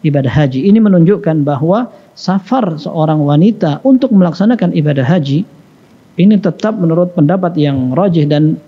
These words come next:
menurut, eh, apa namanya, redaksi hadis tadi tetap membutuhkan mahram, apalagi perjalanan-perjalanan lain. Nah, kalau seandainya seseorang tidak mendapatkan mahram,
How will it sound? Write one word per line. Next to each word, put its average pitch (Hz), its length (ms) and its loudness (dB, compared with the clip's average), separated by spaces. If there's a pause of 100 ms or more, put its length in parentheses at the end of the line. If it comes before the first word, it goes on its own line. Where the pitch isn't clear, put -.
(120)
menurut, 170 340 0 (160)
eh, 147 320 2
apa 170 160 -2
namanya, 185 480 2 (480)
redaksi 175 320 -2
hadis 156 240 -2
tadi 175 460 0 (340)
tetap 190 320 -4
membutuhkan 151 880 0
mahram, 147 480 -2
apalagi 170 720 0 (800)
perjalanan-perjalanan 139 960 0
lain. 123 260 -2 (840)
Nah, 127 400 -4
kalau 269 320 0
seandainya 190 800 2
seseorang 208 480 -2
tidak 185 240 0
mendapatkan 160 480 0
mahram, 160 640 0